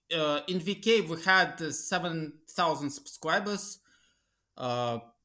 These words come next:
after, before I joined, uh, the, it was around, uh, five thousand, but then it was, like, I think it was five years ago when I joined,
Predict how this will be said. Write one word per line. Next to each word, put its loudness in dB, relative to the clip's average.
after, 2
before 0
I 4
joined, 0
uh, -4
the, -4
it -12
was -4
around, 0
uh, -4
five 0
thousand, -6
but -6
then -4
it -12
was, -2
like, -2
I -20
think -4
it -10
was 0
five 2
years 0
ago -4
when -4
I -2
joined, -8